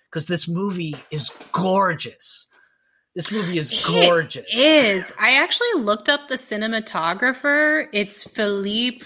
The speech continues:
Speaker 2: Rous-, Roussel or Rousset. And I, I was curious. I was like, "Okay, what other movies has he done?" Uh, one of the movies he did was Big Fish, which is
Speaker 1: Yeah.
Speaker 2: another very visually ambitious movie. And so,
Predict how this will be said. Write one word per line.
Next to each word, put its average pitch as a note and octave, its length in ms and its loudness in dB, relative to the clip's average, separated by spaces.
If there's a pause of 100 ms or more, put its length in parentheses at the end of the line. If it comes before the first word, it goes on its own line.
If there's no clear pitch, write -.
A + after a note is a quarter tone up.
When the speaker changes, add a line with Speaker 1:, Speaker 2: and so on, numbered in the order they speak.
(120)
Speaker 2:
Rous-, G3 640 -4
Roussel G#3 920 0
or F#3 160 2
Rousset. G3 840 -2 (340)
And A3+ 600 4
I, A3 520 2
I A3 100 2
was A3 140 -2
curious. D4 360 -2
I G#3+ 40 -6
was G#3+ 100 -8
like, A3 120 -8
"Okay, C4+ 240 0
what B3 160 0
other B3+ 180 2
movies A3+ 380 2
has F#3+ 140 -2
he G3 80 0
done?" E3+ 360 -2 (300)
Uh, F#3 260 2
one G3+ 160 2
of A#3+ 80 2
the B3+ 80 2
movies A#3+ 420 2
he G3+ 180 -4
did G3+ 520 2
was E3+ 260 -2
Big F3+ 360 0
Fish, B3 640 0 (220)
which G3 160 -2
is F#3+ 100 0
Speaker 1:
Yeah. - 0 -
Speaker 2:
another G3+ 520 6
very G3 580 4
visually G3+ 600 0
ambitious F3+ 640 -4
movie. G#3+ 760 -2
And G#3+ 180 2
so, G#3 460 2